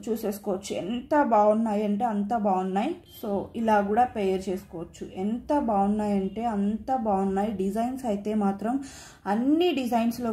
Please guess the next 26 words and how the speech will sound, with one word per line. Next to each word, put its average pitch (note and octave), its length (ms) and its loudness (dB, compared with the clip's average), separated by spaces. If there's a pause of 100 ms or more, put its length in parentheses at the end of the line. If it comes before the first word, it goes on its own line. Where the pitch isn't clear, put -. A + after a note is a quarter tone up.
కూడా A3+ 120 2 (120)
నేను A#3 340 -2 (340)
టూ D4+ 200 4
సిక్స్ E4 340 -2
తీసి B3 300 -2
ఒక A3 180 2 (120)
పెయిర్ A3 220 2
అయితే A#3 220 -2
పెట్టేసుకున్నానండి. G#3 920 0
Because A3+ 500 0
అంత B3 560 0
బ్యూటిఫుల్గా A#3+ 840 -2 (120)
ఉన్నాయి. G#3 360 0 (520)
క్వాలిటీ C#4 460 2
కూడా B3+ 220 2
అండి, B3 400 0
trust - 320 -8 (140)
me, C#4+ 80 -2 (260)
చాలా B3 400 2
బాగుంది A3+ 420 0 (100)
క్వాలిటీ. G#3+ 480 0 (680)
ఎగ్జాక్ట్ C4+ 720 2 (140)
గోల్డ్ A#3 260 0
లాగా A3+ 160 -2
కనిపిస్తుంది. G3 760 -6 (800)
ఓకే, C4+ 320 -2